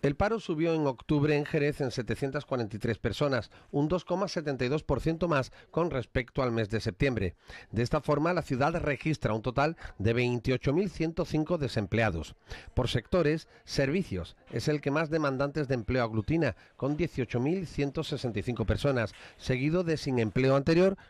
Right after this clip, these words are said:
con cuatro mil cuarenta y cinco, y construcción, con dos mil seiscientas sesenta y tres.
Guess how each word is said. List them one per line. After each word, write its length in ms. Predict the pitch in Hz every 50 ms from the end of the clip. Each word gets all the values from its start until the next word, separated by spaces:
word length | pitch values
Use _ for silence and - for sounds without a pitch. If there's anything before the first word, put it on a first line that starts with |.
| _ -
con 220 | - 160 185 190
cuatro 300 | - - 135 120 - 120
mil 160 | 120 131 131
cuarenta 320 | - 139 143 165 170 - 180
y 60 | 151
cinco, 440 | - 180 165 139 - 139 131 117 - - - _ _ -
y 120 | 180 175
construcción, 760 | - - 190 175 - - 180 151 131 - - 156 139 127 123 - _ _ _
con 260 | - - 175 185 175 135
dos 160 | 123 110 95
mil 260 | 110 123 135 143 147
seiscientas 540 | - - 113 98 - 127 117 110 - 120 -
sesenta 360 | - 104 - 107 95 90 104
y 40 | 101
tres. 300 | 113 120 117 101 -